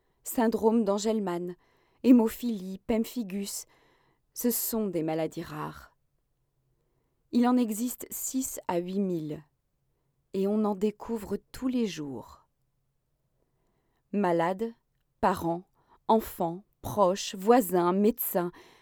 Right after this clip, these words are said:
nous sommes tous concernés. Nous luttons pour un accès au diagnostic, pour des traitements, pour une meilleure qualité de vie, pour avoir une place pleine et entière dans la société.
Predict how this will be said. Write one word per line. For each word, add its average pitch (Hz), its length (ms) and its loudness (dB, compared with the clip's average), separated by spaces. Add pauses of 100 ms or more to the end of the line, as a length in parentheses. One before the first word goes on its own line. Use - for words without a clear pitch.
(260)
nous 233 80 6
sommes 240 300 2 (120)
tous - 360 -6
concernés. 151 720 -8 (1900)
Nous 220 160 6
luttons 226 480 0
pour 202 300 -4
un 226 120 4
accès 220 380 2
au 196 100 4
diagnostic, 175 1120 0 (720)
pour 214 160 0
des 220 140 4
traitements, 175 640 -4 (760)
pour 233 180 2
une 240 220 8
meilleure 233 500 4
qualité 175 400 -2
de 160 140 -4
vie, 147 340 -12 (920)
pour 220 180 2
avoir 214 360 4
une 196 200 4
place 185 480 -2
pleine 190 540 4
et 185 180 4
entière 180 560 0
dans 151 120 -6
la 156 120 -4
société. 151 720 -12